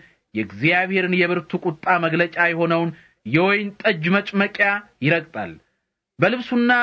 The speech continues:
በጭኑ ላይ የነገሥታት ንጉሥ፣ የጌቶች ጌታ የሚል ስም ተጽፏል። ከዚህ በኋላ በፀሐይ ላይ የቆመ አንድ መልአክ አየሁ። እርሱ በሰማይ ለሚበሩ ወፎች እንዲህ ሲል በታላቅ ድምፅ ጮኸ፣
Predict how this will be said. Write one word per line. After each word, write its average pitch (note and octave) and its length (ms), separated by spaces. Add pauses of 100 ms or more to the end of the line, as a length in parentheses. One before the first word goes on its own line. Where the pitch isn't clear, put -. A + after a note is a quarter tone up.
(140)
በጭኑ A#3 420
ላይ A#3+ 180 (460)
የነገሥታት G3+ 720
ንጉሥ፣ F#3+ 360
የጌቶች G3 560
ጌታ F3+ 240 (120)
የሚል D#3 400
ስም D3+ 260 (160)
ተጽፏል። A2 640 (1300)
ከዚህ A3 220
በኋላ C#4 380
በፀሐይ A#3+ 560
ላይ A3+ 220 (100)
የቆመ G#3+ 400 (200)
አንድ B3+ 280
መልአክ G3+ 380
አየሁ። G#2 340 (560)
እርሱ E3+ 240 (220)
በሰማይ F3+ 540 (220)
ለሚበሩ F3 460 (100)
ወፎች E3 380 (380)
እንዲህ D3+ 300
ሲል D3 240
በታላቅ E3+ 600
ድምፅ C3+ 300
ጮኸ፣ G#2+ 220